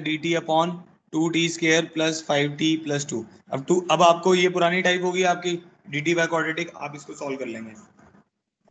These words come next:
ठीक है। बाकी इसी के ऊपर बेस simple से problems है। Next हमारे पास थी type six B।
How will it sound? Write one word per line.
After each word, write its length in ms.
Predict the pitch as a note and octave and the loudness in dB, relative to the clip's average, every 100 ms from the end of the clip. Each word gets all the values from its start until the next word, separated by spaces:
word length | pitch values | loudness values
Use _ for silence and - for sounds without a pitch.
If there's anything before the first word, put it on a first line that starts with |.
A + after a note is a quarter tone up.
| - | -10
ठीक 140 | E3 | 0
है। 300 | F#3+ - - - | 0 0 -12 -10
बाकी 300 | - D3 E3 | 0 0 0
इसी 180 | F3 E3+ | -4 -4
के 60 | E3+ | -6
ऊपर 200 | E3 E3 | -4 -4
बेस 240 | D#3 D#3+ | -4 -6
simple 260 | D#3+ D3+ D3+ | -8 -8 -8
से 80 | D3+ | -6
problems 460 | C#3+ B2 B2 C3 C#3+ | -4 -6 -6 -10 -12
है। 100 | D#3 - _ - | -16 -20 _ -2
Next 240 | D3+ - | -2 0
हमारे 220 | F3 E3+ | 0 0
पास 240 | E3+ E3+ E3 | 0 -2 -2
थी 80 | F3+ | -4
type 220 | F3 D#3+ D#3+ | 0 -2 -2
six 260 | E3 - | -8 -12
B। 220 | - D3+ | -6 -6